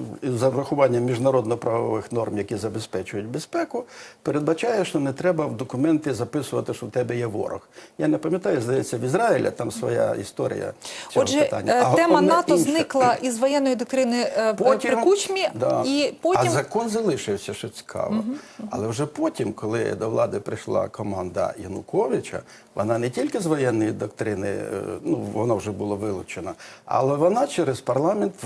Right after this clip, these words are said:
Speaker 1: вилучила це і із закону про основи національної безпеки. Оце
Speaker 2: Зрозуміло.
Speaker 1: відповідь на позаблоковий
Speaker 2: Так.
Speaker 1: статус. Ми де-факто були до агресії Росії, ми були в позаблоковому статусі.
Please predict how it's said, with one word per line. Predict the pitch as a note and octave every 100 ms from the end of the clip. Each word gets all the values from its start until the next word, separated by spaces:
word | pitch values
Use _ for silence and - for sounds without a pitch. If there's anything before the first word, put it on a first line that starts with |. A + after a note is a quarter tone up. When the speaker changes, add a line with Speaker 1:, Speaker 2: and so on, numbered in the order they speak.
| A2
Speaker 1:
вилучила | D#3 F#3+ F3 F3 D#3
це | D3+ E3 - - -
і | G3+ A3 -
із | C#3+ E3+
закону | G#2+ C3 - A2+ D#3 F#3+
про | F#3 -
основи | - - D3 D3+ - - -
національної | - - A2+ G#2 C#3 B2+ A2+
безпеки. | - - - - - - - - - - - - - - - - - -
Оце | - A3+
Speaker 2:
Зрозуміло. | A#3 F3+
Speaker 1:
відповідь | - F#3 F3 D#3+
на | D3+ D#3
позаблоковий | - C3 C3 C#3 E3 E3 D3+
Speaker 2:
Так. | D3
Speaker 1:
статус. | - A3+ - -
Ми | G#3+
де-факто | A#3+ A3+ - - - D#4+ - - - - _
були | G#2 C#3 C3+ G#3
до | G3+ D#3
агресії | D#3 B2 A2+ A2+ G#2 - G#2+
Росії, | A2 - B3 A#3+
ми | B2+
були | G3+ F#3 G#3
в |
позаблоковому | - - C#3+ F3+ D#3+ D#3 G#2 D3 D3 D3+ C#3 C#3
статусі. | B2+ - C3 - G2 G#2